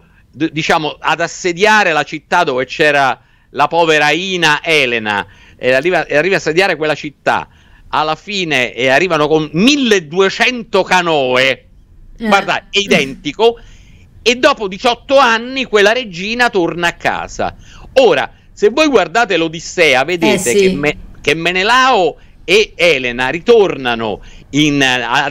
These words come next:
Speaker 1: a Sparta nell'ottavo anno dopo la fine della guerra, perciò diciotto anni di qua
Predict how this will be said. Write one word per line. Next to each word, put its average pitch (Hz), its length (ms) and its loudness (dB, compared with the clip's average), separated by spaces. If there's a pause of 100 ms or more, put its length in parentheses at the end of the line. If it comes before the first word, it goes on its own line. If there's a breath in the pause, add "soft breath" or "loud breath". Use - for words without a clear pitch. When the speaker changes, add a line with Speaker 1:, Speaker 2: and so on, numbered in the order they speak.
(120)
Speaker 1:
a 160 120 0
Sparta 165 840 -2 (480 soft breath)
nell'ottavo 240 960 2
anno 277 640 0
dopo 220 500 2
la 233 140 2
fine 180 340 -4
della 180 260 2
guerra, 143 640 0 (220 soft breath)
perciò 254 320 0
diciotto 190 600 -2
anni 160 300 0
di 208 180 -14
qua 294 220 -2